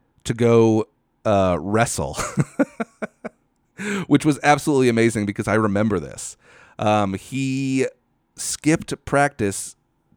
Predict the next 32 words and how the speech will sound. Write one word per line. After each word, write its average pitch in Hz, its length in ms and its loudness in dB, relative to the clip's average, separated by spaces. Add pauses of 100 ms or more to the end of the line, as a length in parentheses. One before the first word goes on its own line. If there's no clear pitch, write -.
(280)
during 190 560 0
the 185 80 -4
playoffs, 214 540 0
I 170 80 2
believe. 147 640 0 (140)
I 135 60 0
believe 147 300 -2
it 277 80 2
was 180 200 2
during 147 180 0
the 120 80 -2
playoffs. 98 540 -2 (640)
And 120 640 0 (880)
flew 156 400 2
down 143 340 4
to - 100 -4
Florida 127 500 4
or 104 220 2
wherever 127 300 4
it 95 80 2
was 85 640 -2 (340)
and 110 200 -4
joined 123 480 4
Hulk 160 360 -2
Hogan 110 640 2 (400)
and 120 120 -2
the 107 60 2
whole 147 240 4
W 131 360 2
C 127 220 0
W 120 400 2
crew 85 480 -2